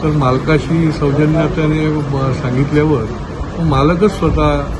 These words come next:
आमच्या या, अ, कार्यालयामध्ये आला, त्याने चेक पण घेतला आणि चेक त्या तरुणाला दिला. अशी काही, अ, प्र-, प्रॉब्लेम जे आहे ते उपलब्ध आपण असलो तर सुटत असतात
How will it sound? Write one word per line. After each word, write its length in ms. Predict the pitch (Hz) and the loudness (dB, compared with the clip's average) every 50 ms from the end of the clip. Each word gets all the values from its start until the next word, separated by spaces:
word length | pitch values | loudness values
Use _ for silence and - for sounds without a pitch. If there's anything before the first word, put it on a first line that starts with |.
| - - - | -8 -8 -4
आमच्या 300 | 131 131 127 139 139 135 | -4 -2 0 0 0 2
या, 260 | 135 135 135 131 127 127 | 2 2 0 0 0 -2
अ, 420 | 127 120 123 127 123 117 - - | -2 -4 -4 -4 -4 -4 -4 -4
कार्यालयामध्ये 580 | 131 123 117 123 127 127 123 117 110 110 117 120 | -4 -2 0 0 0 0 0 0 0 -2 -2 -2
आला, 240 | 110 107 107 110 113 - - - - - - - - - - - - - - - 139 - | -2 0 0 0 -2 -2 -2 -4 -6 -6 -8 -8 -10 -8 -8 -10 -10 -8 -8 -6 -6 -4
त्याने 200 | - 120 123 127 | -2 -2 0 -2
चेक 420 | - - - 135 143 151 147 - | -2 -2 0 0 0 0 0 0
पण 100 | 165 165 | 2 2
घेतला 480 | 160 147 127 117 113 - - 120 113 113 110 - - - - - - | 2 2 2 0 0 0 0 0 -2 -2 -4 -4 -4 -4 -6 -4 -2
आणि 160 | 131 131 143 | -2 0 0
चेक 260 | 139 - - 151 156 | 2 2 2 4 4
त्या 600 | 151 - - 143 143 139 139 139 139 - - - - | 4 4 2 2 0 0 0 -2 -4 -6 -6 -6 -4
तरुणाला 400 | 135 123 120 110 - 127 127 123 | -4 -2 0 0 0 2 2 0
दिला. 300 | 117 120 127 131 117 92 85 - - - - - - - - - - | 0 -2 -2 -2 -2 -4 -6 -6 -8 -8 -8 -8 -8 -8 -6 -4 -4
अशी 340 | 135 - - 175 180 190 185 | -2 0 2 2 2 2 2
काही, 380 | 175 175 165 160 160 160 156 | 2 0 2 2 4 4 4
अ, 520 | 151 151 147 147 143 139 135 139 135 135 131 127 - - - | 2 0 0 -2 -2 -2 -2 -2 -2 -2 -2 -4 -6 -6 -2
प्र-, 140 | 156 139 131 | -2 -2 0
प्रॉब्लेम 520 | - - 135 131 123 127 131 135 135 139 | 0 0 0 0 0 2 2 2 2 2
जे 80 | 127 127 | 2 2
आहे 260 | 131 123 113 107 92 - - - - - - - - - - | 2 2 0 0 -2 -4 -4 -6 -8 -8 -8 -6 -6 -4 0
ते 60 | - 175 | 2 2
उपलब्ध 680 | 165 147 131 131 - 160 156 156 160 160 151 143 147 | 4 4 2 2 2 2 2 2 2 2 0 2 2
आपण 260 | 151 143 139 143 147 | 2 2 2 2 2
असलो 360 | 143 139 127 120 - 160 139 | 2 0 0 0 0 0 0
तर 320 | 120 98 90 - - - 135 | 0 0 -2 -4 -4 -4 -4
सुटत 420 | - - 127 107 135 147 165 180 | -4 -4 -4 -2 -2 0 0 0
असतात 300 | - - - - - - | -2 -2 -4 -4 -4 -4